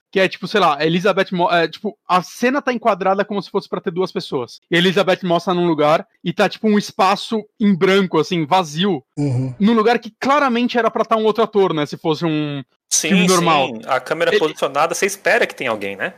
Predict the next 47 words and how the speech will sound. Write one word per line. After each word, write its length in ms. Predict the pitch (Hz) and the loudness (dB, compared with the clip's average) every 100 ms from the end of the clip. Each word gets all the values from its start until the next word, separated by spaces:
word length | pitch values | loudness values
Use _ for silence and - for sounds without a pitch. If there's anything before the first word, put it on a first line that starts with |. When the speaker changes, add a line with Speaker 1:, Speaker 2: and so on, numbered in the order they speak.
| - | -2
Speaker 1:
E 240 | 240 254 240 | 0 2 0
o 140 | 247 | -2
tempo 280 | - 277 294 | 0 0 0
todo 300 | - 233 285 | 2 2 2
é 40 | 233 | 0
pra 120 | 240 | 0
você 240 | 233 247 | 0 -2
pensar, 300 | 240 254 233 | -2 0 0
"Cara, 320 | - 233 190 - - | 2 2 2 -2 -2
ele 200 | 190 196 | 0 0
tá 220 | - 190 | 0 0
exatamente 580 | 185 190 214 190 185 214 | 2 0 -2 -2 -4 -2
ali", 240 | 175 156 | 0 0
ou 200 | 131 143 | 2 2
ele 80 | 147 | 2
não 120 | 160 | -2
tá, 240 | 160 151 131 | 0 0 0
né? 140 | 127 | -4
Pra 140 | 139 139 | -4 -6
você 240 | 139 170 | -6 -8
ficar 320 | - - 190 | -10 -2 -2
nessa 300 | 240 233 226 | -2 -4 -4
dúvida. 520 | 165 160 151 131 123 113 _ - | -4 -4 -4 -8 -10 -12 _ 0
E 60 | |
eu 100 | 165 | 2
acho 160 | 185 - | 2 0
que, 360 | 220 226 214 165 _ | -2 -2 -2 -8 _
cara, 200 | 240 214 | -2 0
é 60 | 220 | -4
mu-, 120 | 226 - | -4 -8
tipo, 220 | - 185 - | -8 -2 0
essa 180 | 220 | 0
própria 280 | 240 254 302 | 0 0 -2
cena 200 | 262 233 | -4 -4
que 120 | 220 | -4
tá 100 | 202 | -2
aqui 160 | 190 214 | -2 0
na, 640 | 185 180 165 156 151 147 | 0 2 2 2 0 -2
na 100 | 147 | -2
imagem, 380 | 147 139 175 170 | -2 0 0 0
né? 120 | 143 | -6
Que 100 | 135 | -2
é 20 | 147 | -2
o 220 | 135 131 | -2 -4
pôster 340 | 156 143 156 | -6 -6 -6
do 80 | 131 | -10
filme, 400 | - 143 160 160 | -6 -4 -2 -4